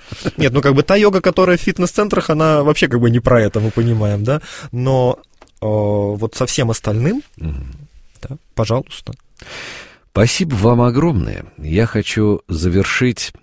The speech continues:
Speaker 2: м, наш сегодняшний разговор еще одним наставлением святителя Нектария,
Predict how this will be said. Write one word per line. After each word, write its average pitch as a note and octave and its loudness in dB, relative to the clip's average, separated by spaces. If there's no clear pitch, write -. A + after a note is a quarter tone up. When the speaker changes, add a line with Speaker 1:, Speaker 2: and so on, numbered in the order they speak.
Speaker 2:
м, F2+ 2
наш F#2+ 0
сегодняшний E2 -2
разговор E2+ -2
еще E2+ 0
одним D2 -2
наставлением D#2+ 0
святителя C2+ -8
Нектария, D2 -2